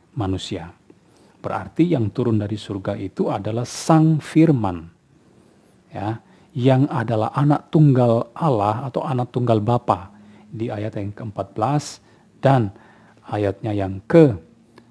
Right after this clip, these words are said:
delapan belas. Yang turun jelaskan bukan Maik-, Mikael, tetapi Sang Firman yang adalah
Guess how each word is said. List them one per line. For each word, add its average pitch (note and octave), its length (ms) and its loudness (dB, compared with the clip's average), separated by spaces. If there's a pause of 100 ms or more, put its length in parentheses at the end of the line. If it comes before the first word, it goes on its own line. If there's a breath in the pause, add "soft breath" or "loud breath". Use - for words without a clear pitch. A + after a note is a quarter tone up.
(160)
delapan G2+ 480 -4
belas. - 480 -14 (2000 soft breath)
Yang A#2+ 240 0
turun F3 240 4
jelaskan F#2+ 560 -2
bukan C#3+ 240 4
Maik-, D3 320 0
Mikael, C3 640 -4
tetapi A#2 320 -6
Sang E3+ 400 0
Firman G#2 560 -4
yang A2 320 -4
adalah G2 240 -8